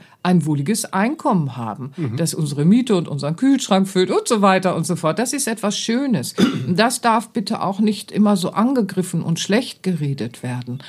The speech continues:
Speaker 1: Was, was wir heute ein bisschen, äh, äh, beleuchten wollen, ist einfach, ähm, woran erkennen wir gesunde Spiritualität? Nicht wahr? Weil wir brauchen doch wieder Orientierung, ähm,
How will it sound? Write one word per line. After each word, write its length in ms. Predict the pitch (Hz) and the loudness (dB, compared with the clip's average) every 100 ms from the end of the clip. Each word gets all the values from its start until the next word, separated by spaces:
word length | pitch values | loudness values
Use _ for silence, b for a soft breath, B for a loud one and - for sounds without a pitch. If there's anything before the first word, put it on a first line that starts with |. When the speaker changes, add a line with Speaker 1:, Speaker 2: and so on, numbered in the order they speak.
| B B B B | B B B B
Speaker 1:
Was, 460 | - 175 233 - - 165 | 0 2 4 2 -4 -2
was 260 | 240 247 | -2 0
wir 120 | 269 220 | 0 2
heute 300 | 202 202 - | 2 0 0
ein 160 | 196 | 2
bisschen, 500 | 196 - 202 190 190 B B - | 2 0 0 0 0 B B 2
äh, 420 | 196 185 - 175 | 4 4 2 -2
äh, 40 | |
beleuchten 800 | 170 196 190 202 294 - 247 196 | 2 4 4 4 0 -2 0 0
wollen, 360 | 135 131 139 110 | -2 -4 -4 -4
ist 260 | 185 - | -2 -4
einfach, 560 | - 220 233 233 226 - b b b - | -2 -2 -2 -2 -4 -6 b b b 2
ähm, 320 | 214 208 202 | 4 6 4
woran 400 | 165 220 208 233 - | 2 0 2 0 -2
erkennen 720 | 196 - 220 233 254 247 196 | -6 -2 2 4 4 4 4
wir 280 | 214 214 208 B B | 4 2 0 B B
gesunde 640 | 151 196 170 220 196 139 | 2 4 6 8 8 6
Spiritualität? 1300 | 120 - - 135 131 - 127 127 131 - 135 120 - - B B | -2 -8 -8 -8 -8 -8 -8 -6 -8 -8 -6 -6 -10 -18 B B
Nicht 220 | 165 185 | -2 0
wahr? 260 | 190 202 208 | 4 2 4
Weil 160 | 208 190 | 2 2
wir 100 | 185 | 2
brauchen 400 | 190 214 214 202 | 2 0 2 2
doch 220 | 196 196 | 0 -2
wieder 280 | 190 190 - | -2 0 -2
Orientierung, 1300 | 175 175 165 165 - - 247 240 151 143 170 254 - B B B | -2 0 0 -2 -6 -2 2 2 0 -2 0 0 -4 B B B
ähm, 460 | 208 208 202 202 | 4 8 8 6